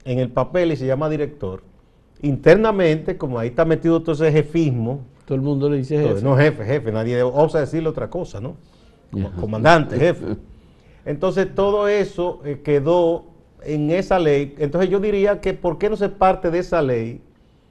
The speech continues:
Speaker 1: Porque esta ley está ahí, que no se llegó a hacer nada, y a partir de ahí se elabora la reforma, porque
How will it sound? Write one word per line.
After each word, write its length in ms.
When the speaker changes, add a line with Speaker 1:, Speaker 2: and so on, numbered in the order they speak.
Speaker 1:
Porque 220
esta 180
ley 120
está 200
ahí, 180
que 160
no 180
se 140
llegó 180
a 40
hacer 200
nada, 440
y 160
a 140
partir 300
de 120
ahí 180
se 120
elabora 340
la 160
reforma, 500
porque 300